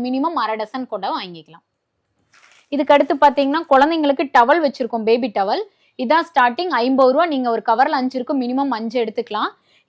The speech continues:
இது இல்லாமையும் எங்கள்கிட்ட ஃபேன்சி டவல் இந்த டைப், இந்த டைப்லாம் வச்சிருக்கோம். நீங்க இதெல்லாம் சிங்கிள் கூட எடுத்துக்கலாம். பாத்தீங்கன்னா டவல், இதுதான் இருக்கிறதுல குட்டி சைஸ். இது வந்து லஞ்சுக்கு யூஸ் பண்ணலாம், ஹேண்ட்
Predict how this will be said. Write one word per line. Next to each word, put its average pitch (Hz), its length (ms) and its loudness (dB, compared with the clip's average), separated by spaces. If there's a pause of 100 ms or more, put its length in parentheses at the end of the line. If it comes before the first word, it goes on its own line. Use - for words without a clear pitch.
இது 285 120 2 (100)
இல்லாமையும் 311 560 2 (300)
எங்கள்கிட்ட 277 360 0 (160)
ஃபேன்சி 294 380 -2 (100)
டவல் 277 320 2
இந்த 269 220 4
டைப், 285 240 2
இந்த 254 180 -2
டைப்லாம் 240 360 -4
வச்சிருக்கோம். 226 440 -6
நீங்க 269 180 -2
இதெல்லாம் 254 280 -4
சிங்கிள் 254 320 -4
கூட 233 100 -2 (100)
எடுத்துக்கலாம். 170 400 -18 (1900)
பாத்தீங்கன்னா 302 440 2 (140)
டவல், 233 280 2 (720)
இதுதான் 311 340 0
இருக்கிறதுல 311 360 -2 (120)
குட்டி 302 220 -2 (100)
சைஸ். 202 260 -6 (560)
இது 277 100 -2 (100)
வந்து 285 140 0 (100)
லஞ்சுக்கு 285 440 -2
யூஸ் 285 220 -6
பண்ணலாம், 247 340 -2 (140)
ஹேண்ட் 269 260 0